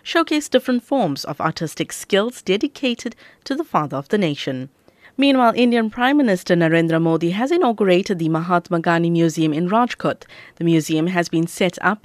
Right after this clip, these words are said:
at the Alfred High School, which was an important part of the formative years of Mahatma Gandhi. It will help spread awareness about Gandhi's values, philosophy, and culture.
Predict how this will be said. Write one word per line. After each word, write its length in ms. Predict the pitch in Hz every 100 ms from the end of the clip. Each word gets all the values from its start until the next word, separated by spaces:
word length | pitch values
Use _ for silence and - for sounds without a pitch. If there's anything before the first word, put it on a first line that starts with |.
| -
at 160 | 190 175
the 160 | 180 -
Alfred 380 | 208 214 196 180
High 280 | 220 254
School, 440 | 294 - - 156 214
which 340 | 165 156 -
was 220 | 165 165
an 80 | 185
important 560 | 208 - 370 359 240 -
part 240 | 277 277
of 120 | 190
the 80 | 170
formative 540 | - 185 165 151 147 139
years 320 | 147 170 - - -
of 160 | 269 -
Mahatma 420 | 294 170 - 165
Gandhi. 460 | 175 185 175 143 - _ _
It 140 | 233
will 120 | 247 247
help 260 | 233 208
spread 320 | - - 214 -
awareness 540 | 214 214 262 254 -
about 320 | 185 175 165
Gandhi's 420 | 180 170 170 156
values, 480 | 156 151 151 165 233
philosophy, 720 | - 165 151 - 165 185 175
and 300 | 175 165 170
culture. 560 | - 233 233 - 156 -